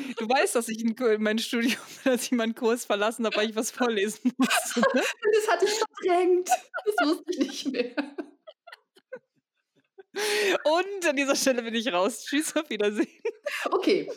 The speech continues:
Speaker 2: nächste Frage. <laughs> Also die Antwort heißt, wir wissen's nicht so genau. Vielleicht.
Speaker 1: Genau, vielleicht.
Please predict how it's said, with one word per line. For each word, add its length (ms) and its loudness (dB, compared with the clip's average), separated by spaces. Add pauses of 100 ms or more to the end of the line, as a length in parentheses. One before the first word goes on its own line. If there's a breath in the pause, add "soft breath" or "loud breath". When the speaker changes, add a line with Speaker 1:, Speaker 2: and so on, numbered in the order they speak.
Speaker 2:
nächste 340 2
Frage. 500 2
<laughs> 1200 -4 (1000 loud breath)
Also 200 2
die 80 2
Antwort 320 0
heißt, 200 0
wir 120 -2
wissen's 280 -6
nicht 180 -8
so 80 -6
genau. 480 -4
Vielleicht. 760 -4
Speaker 1:
Genau, 220 -2
vielleicht. 640 -6